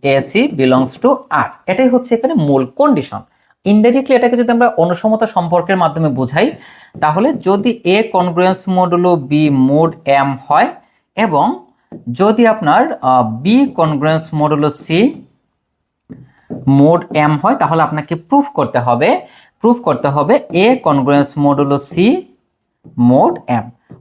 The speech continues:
অর্থাৎ এই যে কমনগুলো আছে এগুলো বাদ, just এই যেগুলো আনকমন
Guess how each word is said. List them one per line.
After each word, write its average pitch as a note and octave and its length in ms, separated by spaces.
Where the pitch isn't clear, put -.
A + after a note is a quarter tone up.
অর্থাৎ E3+ 200
এই G#3+ 160
যে C4 60
কমনগুলো E3 600
আছে A#2+ 200
এগুলো D3+ 180
বাদ, C4 200
just C3 180
এই C#3 60
যেগুলো C#3+ 200
আনকমন D#3+ 360